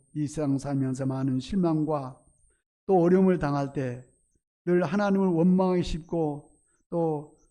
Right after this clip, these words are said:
낙담되기 쉽지만은, 그러나 하나님께서 우리를 어떻게 사랑하신다는 사실들을, 전의 일들을 생각하면서, 감사하면서 실망하지 않도록 우리를 붙들어 주기를 간절히 기도합니다.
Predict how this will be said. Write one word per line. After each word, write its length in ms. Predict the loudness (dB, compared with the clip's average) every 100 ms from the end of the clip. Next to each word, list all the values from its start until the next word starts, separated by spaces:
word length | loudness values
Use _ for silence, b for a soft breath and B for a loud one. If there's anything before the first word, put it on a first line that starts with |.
| -6
낙담되기 500 | -6 -2 -2 0 -2
쉽지만은, 540 | -6 -8 -6 -4 -4
그러나 320 | -4 -4 -4 -4
하나님께서 600 | -4 0 0 -2 -4 -4
우리를 280 | -2 -2 -2
어떻게 300 | -4 -4 -6
사랑하신다는 680 | -6 -6 -6 -6 -6 -4 -4
사실들을, 800 | -4 -6 -6 -6 -4 -6 -8 -14 b b b _
전의 320 | 2 4 4
일들을 300 | 0 0 0
생각하면서, 1000 | 0 -4 0 2 2 0 -2 -6 -6 -12 _ b b _
감사하면서 1120 | -4 -2 -2 -2 -2 -2 -4 -4 -6 -10 -16 _ _
실망하지 500 | -2 0 0 0 -2
않도록 340 | -2 -2 -2
우리를 280 | -2 -2 -4
붙들어 320 | -8 -6 -6
주기를 280 | -4 -6 -6
간절히 420 | -6 -6 -6 -6
기도합니다. 840 | -6 -6 -4 -6 -6 -10 -12 -16